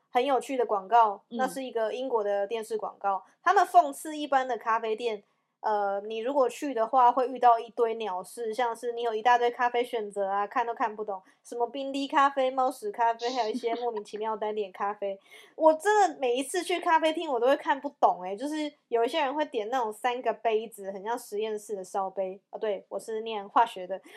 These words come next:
Speaker 1: 所以就是三个实验的烧杯，然后里面分别装热水、咖啡跟牛奶，是要干嘛？干脆给我一个那个酒精灯，是要让我煮滚吗？<laughs> 要不要测一下酸碱值？到底是要干嘛？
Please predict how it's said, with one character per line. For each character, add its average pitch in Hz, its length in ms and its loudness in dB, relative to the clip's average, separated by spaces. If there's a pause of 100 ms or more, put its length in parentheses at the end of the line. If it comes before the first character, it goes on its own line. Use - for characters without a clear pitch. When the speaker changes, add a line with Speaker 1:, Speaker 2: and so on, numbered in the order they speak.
Speaker 1:
所 370 100 0
以 339 60 2
就 320 100 -4
是 339 120 -4
三 311 180 2
个 302 140 8
实 254 200 -8
验 262 140 0
的 240 80 2
烧 240 220 6
杯， 240 160 4
然 233 100 6
后 247 80 6
里 226 100 -2
面 226 220 -2
分 233 180 2
别 196 260 0
装 214 420 0
热 214 180 2
水、 - 420 -12
咖 202 200 -2
啡 208 180 -2
跟 202 200 -6
牛 180 180 -12
奶， 185 160 -12
是 - 120 -8
要 214 120 0
干 214 200 2
嘛？ 190 200 -10 (260)
干 262 240 2
脆 269 180 4
给 220 140 -2
我 208 140 2
一 202 100 -2
个 208 200 -2
那 262 60 -2
个 262 100 -10
酒 196 200 -2
精 233 240 -10
灯， 220 180 0
是 254 120 0
要 254 100 6
让 254 100 4
我 262 140 4
煮 220 220 -2
滚 226 200 0
吗？ 185 120 -6
<laughs> 349 1400 4
要 370 120 12
不 359 80 12
要 370 120 12
测 359 280 12
一 302 80 2
下 339 220 12
酸 311 260 6
碱 240 240 2
值？ - 140 -20
到 370 140 12
底 262 140 0
是 247 60 4
要 294 140 12
干 269 240 8
嘛？ 208 180 -4